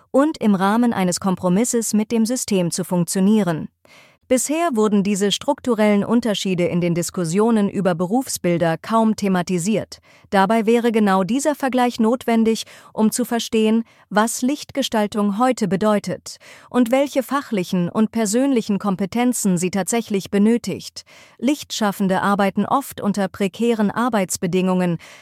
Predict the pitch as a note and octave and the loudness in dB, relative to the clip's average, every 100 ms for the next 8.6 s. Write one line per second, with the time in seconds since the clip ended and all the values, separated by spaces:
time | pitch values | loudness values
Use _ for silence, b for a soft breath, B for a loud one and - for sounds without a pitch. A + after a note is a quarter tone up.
0 | B B3+ A#3+ A#3 B3 D4+ - - C#4 C#4 | B 0 0 2 0 -2 -6 -4 -4 -4
1 | C#4 C4 A#3+ A3+ A3+ G#3 G3+ - C#4 A#3+ | -4 -2 0 2 2 2 -2 -2 -2 0
2 | F3 B B B F3 B3 - G3 - - | 0 B B B -2 -2 -2 -2 -2 -4
3 | G#3 G#3 G3+ A3+ G3+ F#3+ - A3 A#3+ - | -2 0 2 2 2 -4 -4 -2 -2 -2
4 | F#3+ F3+ F3+ F3+ F3 - G3+ F#3 F3 B3+ | -4 -2 -4 -2 -4 -2 0 0 0 -2
5 | C4 F3 E3 - G3+ F#3 F3 D3+ B B | -2 -4 -6 -2 0 2 2 -2 B B
6 | B - A3+ C#4+ - G3+ F3+ - - G3 | B 2 2 2 0 -2 -2 -2 0 2
7 | F#3+ F3+ E3 E3+ - - G3 G3+ F#3+ F3 | 2 0 0 -4 -4 0 0 2 2 0
8 | F#3+ F#3 F3 E3+ E3+ | 0 2 2 2 0